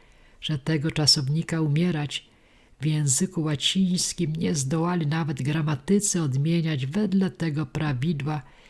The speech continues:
jak inne takie czasowniki odmieniamy, bo na przykład oritur jest w czasie przeszłym, ortus est,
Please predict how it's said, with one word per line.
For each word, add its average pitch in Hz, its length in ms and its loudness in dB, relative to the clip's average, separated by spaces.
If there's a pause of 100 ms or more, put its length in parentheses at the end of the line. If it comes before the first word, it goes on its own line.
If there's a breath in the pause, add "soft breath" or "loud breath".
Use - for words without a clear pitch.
(160 loud breath)
jak 143 260 -2
inne 170 280 0
takie 147 280 -2
czasowniki 143 640 0
odmieniamy, 147 640 -2 (440 soft breath)
bo 151 100 -6
na 147 140 -2
przykład 160 600 -4 (600 soft breath)
oritur 156 600 -2 (260)
jest 147 260 0
w - 100 -20
czasie 151 380 -2
przeszłym, 151 680 -2
ortus 156 560 -4
est, - 380 -4